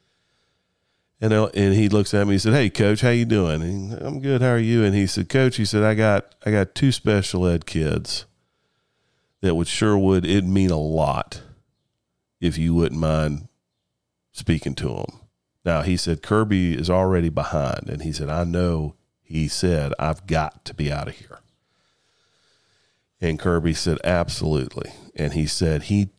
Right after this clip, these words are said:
he made everybody stay out in the hallway. And it was just my buddy Joey, Kirby, and these two kids. And he said he sat down, you know, he said they were both in awe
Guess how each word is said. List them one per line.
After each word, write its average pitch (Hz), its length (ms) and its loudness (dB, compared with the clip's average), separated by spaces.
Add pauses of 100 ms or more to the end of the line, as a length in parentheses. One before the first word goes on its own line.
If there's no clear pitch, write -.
he 101 160 0
made 82 420 0
everybody 98 600 0
stay 85 320 0
out 82 160 0
in - 60 -10
the 78 80 -4
hallway. 73 720 -4
And 82 120 -8
it 80 140 -2
was 73 220 -6
just 73 280 -6
my 78 160 -2
buddy 85 420 -2 (120)
Joey, 78 460 -2 (1500)
Kirby, 90 540 2 (340)
and 85 120 -2
these 82 220 -2
two 87 200 0
kids. - 500 -6 (640)
And 80 160 -2
he 80 120 -2
said 76 260 -4
he 87 120 -2
sat 98 440 -2
down, 82 540 -2 (1200)
you 104 100 2
know, 82 280 0 (420)
he 90 80 -6
said 85 380 -2
they 98 160 0
were 90 160 0
both 92 360 0
in 85 100 -2
awe 80 360 0